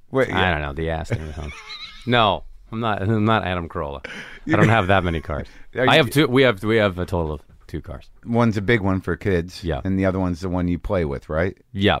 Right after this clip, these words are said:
Speaker 2: that's my car, which I, they fit in the back, so
Speaker 1: <laughs> You just drive
Speaker 2: they
Speaker 1: the car
Speaker 2: really
Speaker 1: into
Speaker 2: do.
Speaker 1: the
Speaker 2: They,
Speaker 1: back?
Speaker 2: no, they have, uh, there's a little child.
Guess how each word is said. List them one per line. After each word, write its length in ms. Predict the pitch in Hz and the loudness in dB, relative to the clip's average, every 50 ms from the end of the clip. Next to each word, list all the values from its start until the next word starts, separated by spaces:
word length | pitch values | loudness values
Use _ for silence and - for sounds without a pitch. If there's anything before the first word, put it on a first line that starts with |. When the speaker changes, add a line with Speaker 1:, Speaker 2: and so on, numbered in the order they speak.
| - | -2
Speaker 2:
that's 320 | 92 87 85 - - - - | -4 -4 -4 -4 -6 -10 -10
my 240 | 78 78 78 73 73 | -8 -6 -6 -6 -6
car, 160 | - - - | -8 -4 -2
which 180 | 98 110 - | 0 2 4
I, 100 | 127 117 | 4 4
they 180 | 117 110 117 107 | 4 4 4 2
fit 260 | - - 156 160 - | 2 2 0 0 2
in 80 | 113 107 | 2 2
the 80 | 98 | 2
back, 360 | 82 85 113 95 71 - - - | 2 2 2 2 0 -2 -8 -10
so 180 | - - 80 | -4 0 2
Speaker 1:
<laughs> 180 | - 95 85 78 | 4 4 4 4
You 120 | 160 143 | 2 0
just 180 | 123 139 139 101 | 0 0 -2 2
drive 220 | 101 120 123 127 | 4 4 4 6
Speaker 2:
they 80 | 123 120 | 6 6
Speaker 1:
the 40 | 120 | 6
car 60 | 151 | 6
Speaker 2:
really 120 | 160 151 151 | 6 6 6
Speaker 1:
into 120 | - 147 | 6 4
Speaker 2:
do. 40 | - | 4
Speaker 1:
the 40 | 123 | 6
Speaker 2:
They, 80 | 117 123 | 6 6
Speaker 1:
back? 200 | 120 131 139 - 120 | 4 4 2 -2 0
Speaker 2:
no, 180 | 117 131 135 123 | 2 4 4 6
they 120 | 127 127 | 6 6
have, 280 | 117 127 127 117 104 107 | 6 6 6 4 4 4
uh, 160 | 110 107 101 | 4 4 4
there's 220 | 95 107 107 95 | 4 2 0 0
a 40 | 98 | 0
little 200 | 107 117 117 107 | 0 0 0 0
child. 320 | - - 123 120 101 90 | -2 0 0 2 2 0